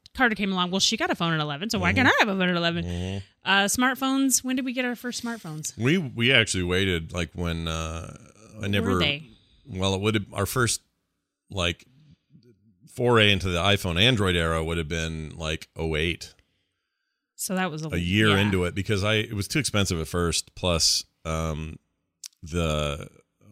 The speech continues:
Speaker 2: I don't know. I, I can't, uh, to
Speaker 1: Yeah,
Speaker 2: be
Speaker 1: our
Speaker 2: honest,
Speaker 1: kids
Speaker 2: I
Speaker 1: didn't actually get smartphones. Taylor was probably sixteen, fifteen or sixteen before
Speaker 2: Yeah.
Speaker 1: she got,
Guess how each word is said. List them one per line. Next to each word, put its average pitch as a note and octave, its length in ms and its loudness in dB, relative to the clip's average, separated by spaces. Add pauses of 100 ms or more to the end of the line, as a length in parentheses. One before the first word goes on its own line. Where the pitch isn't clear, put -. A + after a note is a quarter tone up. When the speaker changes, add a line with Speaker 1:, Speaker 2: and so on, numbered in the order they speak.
(480)
Speaker 2:
I A#2+ 60 -4
don't B2+ 100 0
know. F#2+ 100 2
I, F#2 280 0
I G2+ 40 2
can't, - 220 -6
uh, D#2+ 140 -6
to E2+ 60 -12
Speaker 1:
Yeah, G#3 160 2
Speaker 2:
be - 60 4
Speaker 1:
our - 80 6
Speaker 2:
honest, E3+ 180 4
Speaker 1:
kids - 140 6
Speaker 2:
I - 20 4
Speaker 1:
didn't A#3+ 240 2
actually G#3+ 380 0
get F#3+ 300 0
smartphones. G#3+ 720 0
Taylor G3+ 240 -2
was F3+ 140 -4
probably D3+ 400 -10
sixteen, - 880 -6
fifteen - 380 -14
or - 60 -14
sixteen - 400 -14
before D#2 160 -6
Speaker 2:
Yeah. D#2 100 -2
Speaker 1:
she E2 160 -6
got, D3 260 -10